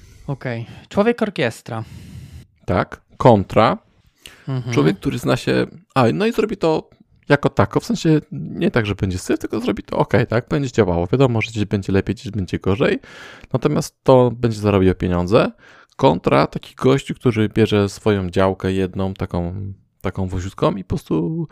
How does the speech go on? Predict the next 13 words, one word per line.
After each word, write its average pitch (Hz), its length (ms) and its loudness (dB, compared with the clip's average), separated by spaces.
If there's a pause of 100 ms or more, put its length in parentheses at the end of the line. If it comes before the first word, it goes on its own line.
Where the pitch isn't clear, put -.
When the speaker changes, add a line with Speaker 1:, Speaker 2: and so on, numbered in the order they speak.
(320)
Speaker 2:
robi 123 320 0
najlepszy 127 560 0
majsterszyk 120 560 0
na - 60 -6
świecie, - 300 -6
jaki - 160 -10
kiedykolwiek 92 520 0
widzieliście. 90 480 -14
Taki 98 240 -6
crème 131 260 0
de 117 100 -2
la 110 80 2
crème 85 420 -2